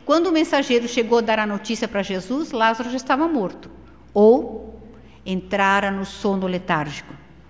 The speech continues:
Por isso, quando Jesus volta, já se tinham passado os três dias. Três dias que ele estava encerrado,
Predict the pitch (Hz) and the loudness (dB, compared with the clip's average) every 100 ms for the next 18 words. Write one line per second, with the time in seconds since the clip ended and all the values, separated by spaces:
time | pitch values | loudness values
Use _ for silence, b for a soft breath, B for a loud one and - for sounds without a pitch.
0 | - - - - - - - B B B | -20 -20 -20 -20 -20 -20 -20 B B B
1 | 254 285 339 - 285 269 254 240 226 220 | 2 4 4 2 0 0 2 0 0 -4
2 | 196 185 233 349 - 185 170 - 208 - | -4 2 2 2 -2 -4 -4 -4 -4 -2
3 | 233 - 233 226 208 220 220 254 - 226 | -8 -6 -6 -4 -4 0 0 -2 -6 -4
4 | 240 285 247 233 226 - - - - - | -4 -2 -4 -4 -8 -16 -20 -20 -20 -20
5 | - - - - - - 220 269 254 - | -20 -20 -18 -18 -4 2 6 6 4 0
6 | 226 226 226 208 202 196 190 185 202 165 | 0 0 0 -4 0 0 2 0 -2 -2
7 | 160 151 156 | -4 -4 -8